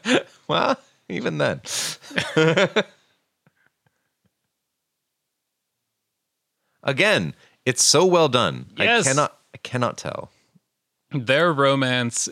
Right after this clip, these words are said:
Speaker 2: is, like, the great romance of the Marvel Cinematic Universe.
Speaker 1: Yes.
Speaker 2: Like, Tony and Pepper, like, yeah, it's
Speaker 1: It's the
Speaker 2: fun, it's
Speaker 1: last,
Speaker 2: cute.
Speaker 1: the last shot of Endgame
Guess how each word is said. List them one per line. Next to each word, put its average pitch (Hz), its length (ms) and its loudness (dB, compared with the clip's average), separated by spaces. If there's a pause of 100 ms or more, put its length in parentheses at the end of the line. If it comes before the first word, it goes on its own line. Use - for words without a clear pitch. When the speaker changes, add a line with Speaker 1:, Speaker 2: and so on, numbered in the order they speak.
Speaker 2:
is, 117 400 -4
like, 113 400 -4 (800)
the 127 440 -2
great 120 340 0
romance 107 500 -2
of 104 180 -4
the 107 80 -6
Marvel 98 240 -4
Cinematic 92 400 -8
Universe. 64 440 -12
Speaker 1:
Yes. 80 500 -4 (220)
Speaker 2:
Like, 131 160 0
Tony 220 260 2
and 185 140 -2
Pepper, 175 340 0
like, 226 220 -2
yeah, 381 220 2
it's - 140 -10
Speaker 1:
It's - 160 -6
the - 140 -18
Speaker 2:
fun, - 80 4
it's 123 80 2
Speaker 1:
last, 127 220 2
Speaker 2:
cute. 101 360 0
Speaker 1:
the 123 120 0
last 117 240 0
shot 147 360 0
of 110 100 -6
Endgame - 420 -6